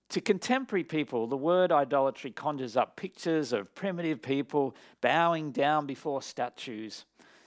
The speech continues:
When Paul went to Athens, he saw that it was literally filled with images of divinities. There was Aphrodite, the goddess of beauty,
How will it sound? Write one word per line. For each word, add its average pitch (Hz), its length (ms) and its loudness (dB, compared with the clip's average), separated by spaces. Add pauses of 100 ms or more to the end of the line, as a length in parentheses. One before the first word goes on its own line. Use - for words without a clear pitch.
(200)
When 135 180 2
Paul 185 280 2
went 170 200 0
to - 160 -6
Athens, 147 500 -4
he 127 100 -8
saw 160 340 2
that 135 100 -2
it - 80 -14
was 131 200 -8
literally 151 340 -2
filled 196 600 -2
with 160 260 -2
images 139 480 0
of 107 160 -6
divinities. 117 720 -4
There 120 100 2
was 117 160 2
Aphrodite, 156 720 2
the 104 120 -14
goddess 131 420 -4
of 113 120 -12
beauty, 120 440 -8